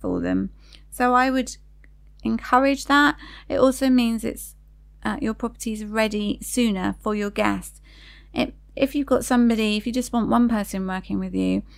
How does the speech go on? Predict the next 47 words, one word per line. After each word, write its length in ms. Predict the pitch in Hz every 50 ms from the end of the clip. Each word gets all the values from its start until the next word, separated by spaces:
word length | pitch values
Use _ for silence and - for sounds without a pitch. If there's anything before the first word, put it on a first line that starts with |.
| - - - - -
it 160 | - - - -
may 200 | - 226 226 208
be 120 | 220 214
that 240 | 196 208 - - -
it 100 | - -
takes 300 | - 247 233 - - -
them 260 | - 202 196 196 202
six 380 | - - - - - - - -
hours 340 | 233 214 208 196 196 - -
to 100 | - 185
do 120 | 208 208
some 200 | 202 - - 208
apartments, 680 | 214 208 220 226 226 208 - - - - - - -
and 100 | 220 226
it's 140 | 240 262 254
just 220 | 302 311 - - -
a 40 |
bit 220 | - 175 - - -
draining 480 | 196 208 214 214 214 196 185 175 185
for 240 | 180 - 185 175 175
them. 220 | 170 175 175 180 196
Now, 180 | 214 226 240
if 80 | 254 254
somebody 340 | - 294 277 269 233 220 202
wants 340 | 196 214 214 - - -
that 140 | - - -
amount 340 | 185 190 190 190 202 - -
of 60 | 196
hours, 460 | 233 240 226 180 160 165 180 - - - - - - - - - - - -
then 340 | - 190 185 185 190 - - - - - -
yeah, 180 | 208 202 190 185
consider 480 | - - 190 185 180 - 196 185 180 165
that. 240 | 175 175 - - -
But 220 | - - - - - - - - - - -
I 80 | 214 208
think 180 | - 226 240
the 80 | - 220
hit 220 | 202 208 214 -
and 140 | - 196 190
fade 300 | - 196 190 190 185 -
technique 500 | - - - - - - - 170 - - - -
works 340 | 180 - 175 - - - -
really 200 | 180 180 180 175
well. 320 | 175 175 170 170 170 175 175 - - - - - - - - - - - - - - - - - - - - - - - - - - - - - - - - - - - - - - - - - - - -
And 100 | 254 254
so 120 | 285 294
number 320 | 311 359 381 403 403 -